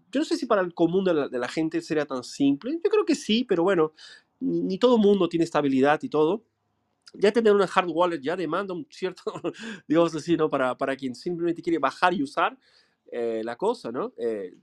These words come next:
demora un poquito, ¿no? Entender de qué es, cómo funciona y todo un paso a paso. Y bueno, ahora va a ser directamente, ¿no? En, en la actualización ya, ya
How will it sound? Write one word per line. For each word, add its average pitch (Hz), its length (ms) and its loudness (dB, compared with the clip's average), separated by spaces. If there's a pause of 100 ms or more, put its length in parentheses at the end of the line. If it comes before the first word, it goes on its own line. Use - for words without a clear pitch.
(160)
demora 165 300 -2
un 175 100 -8
poquito, 156 420 -6
¿no? 151 120 -2
Entender 131 480 -4
de 135 80 -10
qué 127 60 -18
es, - 180 -20
cómo 123 200 -6
funciona 165 540 4
y 139 60 0
todo 147 180 -2
un 127 140 0
paso 117 240 -8
a - 20 -16
paso. 190 400 0 (440)
Y 165 120 2
bueno, 156 280 4
ahora 165 340 -2 (360)
va 131 220 0
a - 40 0
ser 156 200 0
directamente, 151 600 -2
¿no? 151 180 0
En, 113 220 -4
en 101 260 -6
la 98 80 -10
actualización 123 520 -6
ya, 151 220 0
ya 139 160 -6